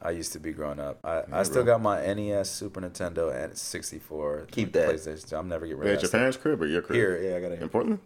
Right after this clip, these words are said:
Speaker 1: Mm-hmm.
Speaker 2: Bet. I was just,
Speaker 1: It's
Speaker 2: I
Speaker 1: at
Speaker 2: got the
Speaker 1: the house.
Speaker 2: P S one, Sega Genesis down there, P S two down there,
Speaker 1: Yeah.
Speaker 2: Nintendo Wii is somewhere down there.
Speaker 1: Mm-hmm. Yeah, I don't play anymore. I don't have time, but I still love it.
Speaker 2: Yeah, it's
Speaker 1: You
Speaker 2: just
Speaker 1: know?
Speaker 2: like, I don't know. I just
Speaker 1: I
Speaker 2: feel like it's something I would never get rid of.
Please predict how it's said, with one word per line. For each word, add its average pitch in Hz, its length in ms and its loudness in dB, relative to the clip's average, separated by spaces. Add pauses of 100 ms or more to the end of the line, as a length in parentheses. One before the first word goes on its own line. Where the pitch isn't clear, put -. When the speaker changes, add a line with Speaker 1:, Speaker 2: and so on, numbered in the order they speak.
(120)
Speaker 1:
Mm-hmm. 104 120 -4
Speaker 2:
Bet. 76 200 2
I - 40 -2
was 76 100 -2
just, 76 100 -4
Speaker 1:
It's 80 60 4
Speaker 2:
I 95 100 4
Speaker 1:
at 95 60 4
Speaker 2:
got 107 140 4
the 110 80 4
Speaker 1:
the 104 60 6
house. 95 140 6
Speaker 2:
P 98 60 -2
S 98 40 2
one, 104 280 2 (120)
Sega 87 300 2
Genesis 90 340 0
down 87 220 2
there, 87 160 2
P 87 160 -2
S 82 140 0
two 95 200 0
down 90 220 2
there, 90 280 4
Speaker 1:
Yeah. 80 60 -2
Speaker 2:
Nintendo 87 300 2
Wii 90 140 0
is 78 120 0
somewhere 80 320 -4
down 78 200 -4
there. 76 300 -6
Speaker 1:
Mm-hmm. 87 160 -10 (120)
Yeah, 95 220 2
I 110 120 2
don't 123 140 2
play 113 200 2
anymore. 104 300 0
I 101 40 2
don't 98 80 0
have 98 100 -2
time, 90 300 -2
but 82 240 -4 (840)
I - 40 -12
still 104 200 -2
love 80 220 0
it. 65 180 -10 (160)
Speaker 2:
Yeah, 123 120 -2
it's 80 120 -4
Speaker 1:
You 82 60 -8
Speaker 2:
just 78 120 -2
Speaker 1:
know? 98 60 2
Speaker 2:
like, 76 80 -8 (240)
I 143 60 6
don't 113 100 4
know. 90 60 6
I 104 40 6
just 98 120 4
Speaker 1:
I - 20 -10
Speaker 2:
feel 120 80 6
like 95 100 6
it's 98 120 2
something 95 220 2
I 85 80 2
would 82 160 2
never 76 240 -2
get 71 180 -4
rid 64 180 -4
of. 50 260 -8